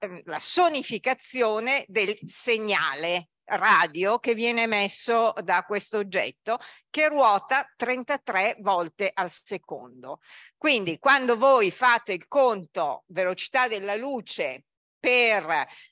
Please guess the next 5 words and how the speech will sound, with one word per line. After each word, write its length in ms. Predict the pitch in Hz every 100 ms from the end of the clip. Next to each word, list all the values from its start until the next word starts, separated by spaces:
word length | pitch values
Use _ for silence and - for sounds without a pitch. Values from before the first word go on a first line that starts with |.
| _ -
eh, 800 | - 202 190 180 175 175 165 -
un 320 | 269 262 202
trentatreesimo 1120 | - 190 202 214 208 - 254 233 - 262 196
di 180 | 160 233
secondo, 760 | - 294 - 233 175 185 208